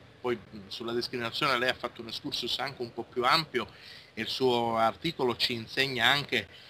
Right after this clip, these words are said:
eh, che bisogna, eh, co-, conoscere, cioè il razzismo non si fonda soltanto classicamente, eh, sulla base del colore della pelle, cioè non significa discriminare soltanto chi ha, eh, la pelle di un colore diverso, oppure, mm,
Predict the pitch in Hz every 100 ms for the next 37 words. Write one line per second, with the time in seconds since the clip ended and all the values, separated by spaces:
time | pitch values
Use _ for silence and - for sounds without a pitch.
0 | - - 110 107 123 117 117 127 123 117
1 | 113 107 107 110 107 107 107 113 107 117
2 | 135 170 - 117 113 147 135 151 - 214
3 | 131 120 117 123 - 175 139 117 117 104
4 | 135 131 120 117 117 117 - 113 117 131
5 | 127 117 110 104 110 - 117 110 110 110
6 | 107 117 117 113 - 110 110 110 107 104
7 | 120 98 95 95 107 120 110 - 120 170
8 | 151 120 113 - 117 117 131 131 113 107
9 | - 139 123 107 123 120 135 131 - -
10 | - - - - 110 110 110 110 131 127
11 | 120 117 117 117 113 113 110 123 123 104
12 | - - 95 - - - - - 131 135
13 | 127 123 120 117 113 113 113